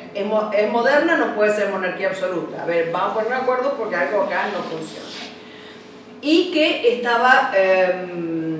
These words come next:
sosteniendo la estructura imperial que había heredado del Tratado de Utrecht.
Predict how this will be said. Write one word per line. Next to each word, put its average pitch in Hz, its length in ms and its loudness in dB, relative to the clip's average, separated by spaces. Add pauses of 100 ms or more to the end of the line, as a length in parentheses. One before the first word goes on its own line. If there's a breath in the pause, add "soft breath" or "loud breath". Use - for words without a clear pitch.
(140)
sosteniendo 277 1400 2
la 208 80 -2
estructura 220 600 -2
imperial 277 800 2
que 220 100 2
había 214 280 2
heredado 233 760 2
del 190 580 2
Tratado 180 840 0
de 170 300 -2
Utrecht. - 520 -8